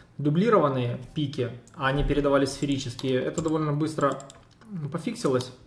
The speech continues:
Я просто создал отдельно группу, в которую поместил, э, сферу, и дал этой группе такое же имя, которое находится в ноде delete, да. То есть дал точно такое имя группы, чтобы это имя совпадало с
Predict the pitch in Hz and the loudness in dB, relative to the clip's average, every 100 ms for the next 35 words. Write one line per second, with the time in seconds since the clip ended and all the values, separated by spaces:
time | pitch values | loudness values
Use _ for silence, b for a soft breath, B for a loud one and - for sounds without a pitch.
0 | - - - - - - - - _ - | -20 -20 -20 -20 -20 -20 -20 -20 _ -8
1 | - 147 165 165 - 151 156 147 147 151 | -2 0 0 -2 -2 2 6 6 4 0
2 | 151 156 196 147 127 - - B B B | 2 2 2 0 -6 -10 -20 B B B
3 | B B B - - 147 143 139 139 143 | B B B -8 -2 2 2 2 0 0
4 | - 156 143 131 - 131 127 120 - - | -2 0 2 0 -2 0 0 0 -4 -12
5 | - - - 139 127 123 - B B B | -12 -8 0 2 2 -2 -8 B B B
6 | 185 202 202 175 156 147 170 175 147 - | 6 8 8 8 4 4 4 4 2 0
7 | 160 147 175 214 202 151 120 - - - | 2 2 0 2 2 2 0 -8 -14 -8
8 | 127 151 143 131 - - - - - - | 0 4 6 4 -2 -10 -20 -20 -20 -10
9 | 135 139 165 147 143 131 143 135 135 151 | -6 0 0 0 0 0 0 0 0 0
10 | 180 190 - - - 127 139 135 - - | 0 -4 -8 -20 -10 -4 -4 -6 -14 -20
11 | B B - 120 - 170 165 175 165 147 | B B -12 -10 2 4 6 2 0 -2
12 | - 147 147 151 165 208 143 127 123 - | 2 2 2 0 0 0 0 -2 -4 -4
13 | 143 135 135 131 143 139 143 139 185 185 | -2 2 2 2 -2 2 4 4 6 6
14 | 139 143 - 147 143 143 131 123 - 143 | 6 -2 0 2 4 4 2 0 -4 2
15 | 131 | 2